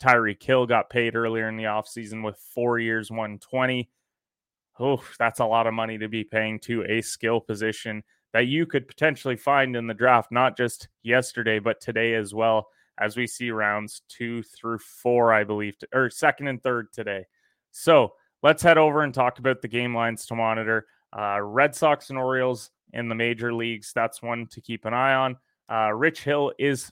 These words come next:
projected to go for the Red Sox. They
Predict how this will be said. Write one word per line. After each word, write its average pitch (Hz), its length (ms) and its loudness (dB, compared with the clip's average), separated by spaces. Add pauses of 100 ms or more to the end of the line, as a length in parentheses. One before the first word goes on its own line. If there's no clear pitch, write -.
(260)
projected 127 540 -2
to 127 80 -10
go 123 200 2
for 120 320 -4
the 113 120 -4
Red 117 280 0
Sox. - 540 -4 (420)
They 120 260 -2